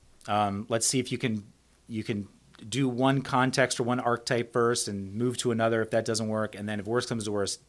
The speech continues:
you know, time to bring someone in, because it's, it's worth setting a boundary. It's worth letting this individual know that, hey, listen, you might say something once more directly than you're being now, and he might go, "Oh, I didn't realize, uh, I,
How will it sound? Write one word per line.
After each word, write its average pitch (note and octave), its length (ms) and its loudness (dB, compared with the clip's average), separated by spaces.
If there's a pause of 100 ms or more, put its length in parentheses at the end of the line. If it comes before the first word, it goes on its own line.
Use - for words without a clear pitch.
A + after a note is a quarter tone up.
(120)
you G#2+ 140 -6
know, F#2 180 -4 (260)
time G#2+ 220 -2
to G2 60 -4
bring G2 180 -4
someone F#2 280 -4
in, F2 100 -6
because F#2+ 420 -4 (680)
it's, - 300 2 (100)
it's D3+ 200 6
worth G3 160 10
setting F3+ 280 8
a D#3+ 40 4
boundary. C#3 340 10
It's - 140 0
worth C#3 160 6
letting C3 260 6
this B2 160 6
individual A2+ 420 2
know G#2 220 2
that, G#2 180 0
hey, E3+ 280 6 (120)
listen, D#3 320 6
you D#3+ 100 4
might A#3+ 220 8
say E3+ 340 6
something C#3 420 2
once B2+ 360 4
more A#2 140 4
directly G#2+ 400 0
than G#2 140 -4
you're G2 80 -4
being G2+ 160 -4
now, B2+ 440 4 (400)
and A#2 120 -4
he C3+ 100 0
might D3 200 6
go, B2+ 180 2
"Oh, C3+ 220 6
I E2+ 120 -2
didn't G#2+ 180 -2
realize, A#2 580 0 (680)
uh, G2+ 80 -12
I, F#2 420 -10